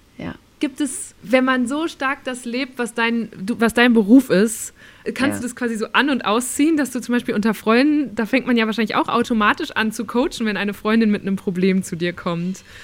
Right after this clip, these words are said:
Speaker 2: O-, oder bist du dann in einem anderen Modus?
Speaker 1: Es geht. Also es, es gibt Freunde, also <laughs> meine beste Freundin zum Beispiel,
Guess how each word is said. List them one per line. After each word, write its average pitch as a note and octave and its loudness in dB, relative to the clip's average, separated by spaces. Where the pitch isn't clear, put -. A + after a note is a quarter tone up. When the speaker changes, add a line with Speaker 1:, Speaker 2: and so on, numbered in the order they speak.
Speaker 2:
O-, - -8
oder B3 4
bist A#3+ -4
du - -8
dann A#3 0
in G#3 -4
einem A3 -2
anderen A3 -2
Modus? F3+ -4
Speaker 1:
Es - -8
geht. G3+ 2
Also A3 4
es, A3+ -2
es - -10
gibt B3 -4
Freunde, A#3+ -2
also G3 0
<laughs> F#3+ -10
meine G#3 2
beste F#3 -2
Freundin F#3+ -2
zum F#3+ -6
Beispiel, F#3 -6